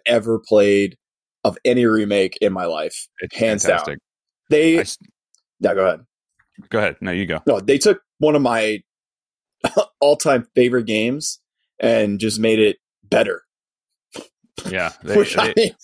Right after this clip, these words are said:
Speaker 1: how often does that happen, right? Like, how, uh, most of the time they, they, they make the game shitty. Like, look at, I don't know, like, a sequel like, uh, like Final Fantasy X two or,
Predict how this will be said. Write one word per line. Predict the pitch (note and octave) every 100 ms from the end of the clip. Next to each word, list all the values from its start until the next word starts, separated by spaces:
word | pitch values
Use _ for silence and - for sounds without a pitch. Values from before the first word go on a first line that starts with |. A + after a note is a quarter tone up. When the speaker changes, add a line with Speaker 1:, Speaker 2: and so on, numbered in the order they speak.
| - _
Speaker 1:
how | G#3
often | G#3 G#3 G3
does | E3
that | D#3 C#3
happen, | C#3 - G2 _
right? | - A2 B2+ -
Like, | - G2+ - _ _ _
how, | D#3
uh, | C3+ C3+
most | C3+ D#3+ F3
of |
the | D3+
time | C#3
they, | A2+ G#2+ -
they, | A2+ G#2+
they | A2+
make | A2 A2+
the | G2+
game | G#2 G2
shitty. | - B2+ A#2+ - -
Like, | G#2+ - -
look | B2+
at, | A#2 - _ -
I | B2+
don't | G#2+
know, | G#2
like, | A2 G2+
a | G2 - _ _
sequel | - C#3+ C3 A#2+
like, | A2 G2+ F#2+
uh, | F#2+ F#2+ F#2 - _ _ _ _ -
like | G2+
Final | - A#2+ A2+
Fantasy | B2 A#2+ A2+ A#2+
X | G#2+ A2+ -
two | - B2+ A#2+ A2 G2+
or, | F#2